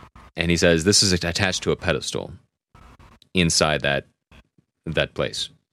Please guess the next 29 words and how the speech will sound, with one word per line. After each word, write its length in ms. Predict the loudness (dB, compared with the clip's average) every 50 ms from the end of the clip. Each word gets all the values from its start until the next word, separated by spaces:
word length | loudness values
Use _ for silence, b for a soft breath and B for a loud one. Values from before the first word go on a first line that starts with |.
| _ _ _ -20 -20 _ _ _ _ _ _ -10
It 120 | -6 0 2
was 300 | 4 4 4 2 0 0
at 120 | -2 0 0
one 220 | 2 2 4 4
time 460 | 4 2 2 2 2 0 -2 -6 -10 -14 _ _ _ _ _ -20 -18 -10
the 180 | -6 -2 -2 0
Tower 340 | 2 2 2 4 2 2 0
for 440 | 2 2 4 4 4 2 -2 -8 -16 _ _ -6
Mechanical 720 | -6 -2 0 2 2 2 2 2 2 2 2 2 0 -4 _ _ _ _ -2
Ingenuity. 640 | 0 2 2 4 4 4 2 2 -2 -6 -14 -16 -18 _ _ -20 -20 -20 -20 -20 _ _ -12
It 100 | -6 -2
is 380 | -2 -2 0 -2 -4 -6 -8 -10 -14
a 60 | -8
place 240 | -2 2 2 2 2
for 320 | 2 0 0 0 0 -4 -8 _ _ _ _ -10
automata 460 | -6 -2 -2 -2 -2 -4 -6 -8 -10 -10 _ _ _ -20 -20 -20 _ _ _
to 100 | -12 -10
be 360 | -8 -6 -8 -8 -8 -10 -12 -16 _ _ _ -10
inquired 360 | -6 -2 0 2 2 2 0 -2
upon 280 | -6 -6 -6 -6 -6 -6
and, 180 | -8 -10 -12 -12 _ -6
and 160 | -6 -6 -6 _ _ _
machines 500 | -2 0 2 4 4 6 6 4 4 2 0
that 180 | 0 0 0
move 340 | 0 2 2 0 -2 -4 -12 -18 -10 -6
on 120 | -4 -2 0
their 160 | 0 0 0
own 360 | 0 0 0 0 -2 -8 -12 -8
with, 260 | -6 -6 -6 -6 -8